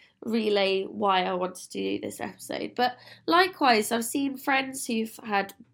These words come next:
breakups and gone through whirlwind relationships, and some of those have worked. So, for example, my sister, so my sister mentioned on, uh,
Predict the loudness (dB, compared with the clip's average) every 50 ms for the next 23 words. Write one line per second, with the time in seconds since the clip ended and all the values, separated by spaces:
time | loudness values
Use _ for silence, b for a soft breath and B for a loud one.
0 | _ _ 0 4 4 4 4 2 0 0 0 2 4 4 4 2 0 -6 -10 -10
1 | -6 -4 -2 -2 -2 -4 -8 -12 -12 B B B B B B B B _ 0 2
2 | 2 2 0 -2 -2 -2 0 0 2 4 4 4 4 2 0 0 -2 -2 0 0
3 | 0 2 2 2 0 0 -2 -6 -8 -8 -8 -6 -4 -2 -2 -2 -4 -6 -10 -14
4 | -14 -14 -14 b b b b b b b b b b b b _ _ _ 2 4
5 | 6 6 4 2 -2 -6 -8 _ _ _ _ -12 -6 -2 0 2 2 2 2 2
6 | 2 2 2 2 2 0 -2 -2 -2 0 4 4 6 6 6 4 2 -2 -8 -14
7 | -20 -20 -20 -16 -6 0 2 4 4 4 4 2 0 -4 -8 -6 -4 -4 -2 -2
8 | -2 -2 -4 -4 -6 -6 -4 -2 0 0 0 -2 -2 -4 -6 -8 -8 -8 -6 -4
9 | -4 -4 -4 -4 -4 -4 -2 -2 -2 -4 -4 -6 -8 -8 -6 -4 -2 0 2 2
10 | 2 0 -2 -8 -6 -6 -4 -4 -2 -2 0 0 0 -2 -6 -10 -12 -12 -6 -4
11 | -2 0 0 0 -2 -2 -4